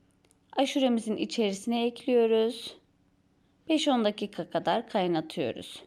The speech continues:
Daha sonra elmamızı aşuremizin içerisinden alıyoruz. Yavaş yavaş şekerimizi ilave ediyoruz. Şekerini ilave ediyoruz ve beş on dakika daha kaynatıp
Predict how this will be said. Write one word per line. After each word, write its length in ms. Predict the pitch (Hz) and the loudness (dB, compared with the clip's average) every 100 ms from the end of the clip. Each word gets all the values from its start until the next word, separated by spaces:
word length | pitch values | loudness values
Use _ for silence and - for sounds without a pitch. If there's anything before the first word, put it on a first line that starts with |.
| - | 0
Daha 180 | 349 359 | 2 4
sonra 280 | 349 277 220 | 4 2 2
elmamızı 720 | - 247 262 247 214 220 233 | 2 4 4 4 0 0 0
aşuremizin 600 | 240 233 233 226 214 202 | 0 -2 -2 0 0 -4
içerisinden 640 | 202 - 208 196 190 165 | -4 -2 -2 0 2 2
alıyoruz. 760 | - 202 214 202 160 165 214 - - - - _ | 0 0 2 2 2 2 0 -8 -18 -20 -20 _
Yavaş 360 | 339 339 320 320 | 4 6 6 4
yavaş 280 | 202 175 240 | 2 2 2
şekerimizi 680 | - 262 262 202 202 196 190 | -2 -2 0 0 0 0 0
ilave 460 | 175 170 160 165 | 2 2 2 0
ediyoruz. 560 | 160 160 - - - - - _ _ _ _ _ _ _ _ | -2 -2 -4 -4 -8 -14 -18 _ _ _ _ _ _ _ _
Şekerini 580 | - 381 392 359 254 208 | -6 -2 2 4 6 4
ilave 640 | - 254 262 240 220 196 | 2 2 4 4 4 2
ediyoruz 600 | 208 214 262 247 226 240 247 | 0 2 4 6 4 2 2
ve 160 | 240 | 2
beş 200 | 240 - | 2 2
on 140 | 226 208 | 0 0
dakika 440 | 208 - - 165 | -2 -6 -4 2
daha 300 | 175 175 185 | 4 4 0
kaynatıp 920 | - 262 240 208 190 - 190 208 - | 0 2 4 2 0 2 2 0 -6